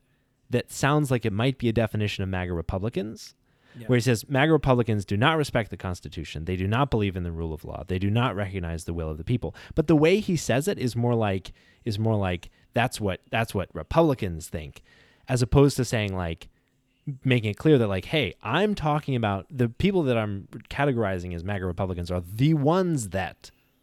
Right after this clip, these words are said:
Speaker 1: don't
Speaker 2: Yeah.
Speaker 1: respect the rule of law, that don't
Speaker 2: Yeah.
Speaker 1: recognize the will of the people."
Speaker 2: Yeah.
Speaker 1: So that he can draw a really, really, really bright line an
Speaker 2: Yeah.
Speaker 1: impossible to miss bright line
Speaker 2: Yeah.
Speaker 1: between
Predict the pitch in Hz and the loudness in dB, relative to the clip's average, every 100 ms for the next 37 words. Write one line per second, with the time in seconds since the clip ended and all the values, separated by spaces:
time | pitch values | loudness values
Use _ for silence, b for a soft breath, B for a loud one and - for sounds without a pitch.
0 | _ 113 120 107 - 95 - 92 87 80 | _ -2 -2 -4 -4 -4 -4 -6 -4 -6
1 | 80 73 71 - - 92 - 92 - 82 | -8 -10 -12 -14 -12 -10 -4 -4 -2 -6
2 | 85 82 80 85 80 73 78 87 73 - | -6 -6 -6 -8 -8 -10 -8 -8 -8 -10
3 | B B B - - 165 156 160 151 139 | B B B 0 6 8 8 4 2 2
4 | 120 135 165 143 131 131 170 202 202 175 | 2 2 4 4 2 -4 -8 -4 -4 -4
5 | 160 160 156 147 170 185 185 175 143 131 | 0 2 2 0 -2 0 2 2 0 -2
6 | 80 95 80 - _ _ _ _ - 123 | -4 -8 -10 -14 _ _ _ _ -4 -4
7 | 123 - 151 131 - 156 180 - 170 170 | -4 0 0 2 0 2 2 2 -2 0
8 | 170 160 - 113 117 147 - - 120 110 | -2 0 0 0 4 2 2 -4 -4 -2
9 | - 92 78 69 85 - - 113 107 98 | -4 -8 -8 -8 -6 -6 -2 0 0 -2
10 | 90 | -4